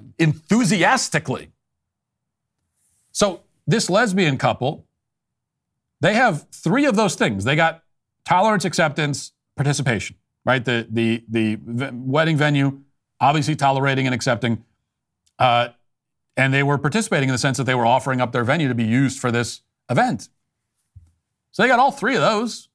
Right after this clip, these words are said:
And you would think if you're not a, if you're not a raging narcissist, that would be enough.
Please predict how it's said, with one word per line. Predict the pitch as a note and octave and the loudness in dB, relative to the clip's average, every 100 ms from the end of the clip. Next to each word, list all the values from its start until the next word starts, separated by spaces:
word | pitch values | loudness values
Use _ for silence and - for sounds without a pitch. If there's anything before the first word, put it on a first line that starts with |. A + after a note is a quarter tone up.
| _ _ _ _ _ _ _ _ _ _ _ - | _ _ _ _ _ _ _ _ _ _ _ 0
And | F#3 | 2
you | G3 | 2
would | A#3 | 0
think | B3 | 0
if | D3+ | 0
you're | F3 | 0
not | F#3+ A3 | 2 2
a, | F3+ D#3 | 2 -2
if | D3 | -2
you're | |
not | G#3+ G#3+ | 0 0
a | |
raging | C#3 G#2+ C#3+ G#3+ E3 F#3+ C3+ | 0 -2 -2 0 0 0 2
narcissist, | C3 A#3 - G3+ - B2 D3 - - _ _ _ _ _ - | 2 0 -2 -4 -2 -2 -4 -8 -16 _ _ _ _ _ -2
that | F#3+ | 0
would | A#3+ | 2
be | B3 | 0
enough. | C4+ D#4 D4 - - | 0 2 0 -2 -12